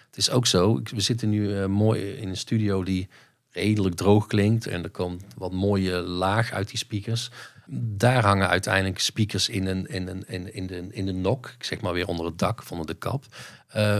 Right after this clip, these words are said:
maar de, de, de, de bootjes en de schijf maken best wel veel geluid. Dus dan moet je toch een beetje gaan kijken, ehm,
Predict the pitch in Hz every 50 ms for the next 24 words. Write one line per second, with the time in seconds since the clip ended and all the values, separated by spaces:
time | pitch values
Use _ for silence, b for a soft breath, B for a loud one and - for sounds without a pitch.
0 | 110 - 110 107 110 110 110 104 104 104 101 101 104 101 101 95 92 98 95 95
1 | 95 92 92 98 90 110 147 147 127 117 - 104 107 - 98 98 95 - - -
2 | 127 123 120 - - 117 113 - 95 113 117 - 104 92 95 92 87 82 90 101
3 | 120 120 90 - - 107 - B B B B B B B B - 104 107 - 120
4 | 117 117 107 110 123 120 117 113 120 - 165 156 135 117 104 104 98 92 - -
5 | 98 92 92 - 101 95 95 95 - 98 95 92 92 92 90